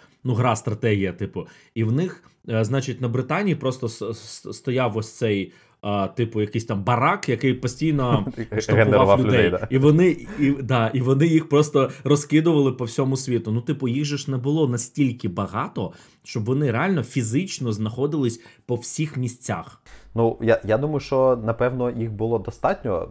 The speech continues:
Speaker 2: багато, напевно. Це я просто розмірковую вслух, тому що інакше, е, ну, т-, знову ж таки, наш історичний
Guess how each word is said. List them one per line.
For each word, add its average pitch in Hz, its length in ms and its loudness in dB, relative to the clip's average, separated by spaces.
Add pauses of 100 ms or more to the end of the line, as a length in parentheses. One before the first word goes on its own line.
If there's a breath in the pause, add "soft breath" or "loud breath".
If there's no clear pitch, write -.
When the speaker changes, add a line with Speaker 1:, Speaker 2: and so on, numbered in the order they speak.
(100)
Speaker 2:
багато, 85 580 -4
напевно. 78 640 -4 (180)
Це 87 240 -6
я 82 140 0
просто 85 320 -6
розмірковую 82 560 -4
вслух, 135 280 -6
тому 92 180 -6
що - 140 -8
інакше, 92 340 -2 (460 loud breath)
е, 80 640 -2
ну, 95 140 -6
т-, 76 160 -14 (300)
знову 82 220 -6
ж - 60 -20
таки, 82 100 -8
наш 85 200 -4
історичний 82 680 -8